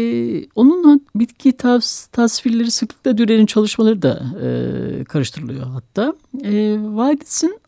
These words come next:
ağaç baskı kalıplarını hazırlayan zanaatkarları yönlendirdiği çok açık bu çalışmada ama, e, botanik kesinlikten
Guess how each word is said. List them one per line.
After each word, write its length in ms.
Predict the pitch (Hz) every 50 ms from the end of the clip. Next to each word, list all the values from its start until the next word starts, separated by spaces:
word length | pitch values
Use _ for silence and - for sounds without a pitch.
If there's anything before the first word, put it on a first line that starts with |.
| _ -
ağaç 320 | 240 254 262 - - -
baskı 280 | 247 233 233 - - 240
kalıplarını 540 | - - 247 247 226 - 240 233 233 233
hazırlayan 520 | 226 226 220 - 220 214 220 220 220 226 -
zanaatkarları 720 | 180 185 190 202 208 208 - _ 214 202 202 214 208 214
yönlendirdiği 500 | 208 202 202 202 202 196 202 190 226 220
çok 220 | - 262 247 -
açık 400 | 151 - - 110 - 123 110 -
bu 80 | - 143
çalışmada 500 | - - - - - - - 220 240 381 427 392
ama, 120 | 339 294 - _ -
e, 280 | - 208 214 214 - -
botanik 380 | 254 - - 302 370 381 -
kesinlikten 680 | - 240 208 - - 214 202 - - 330 330 349 339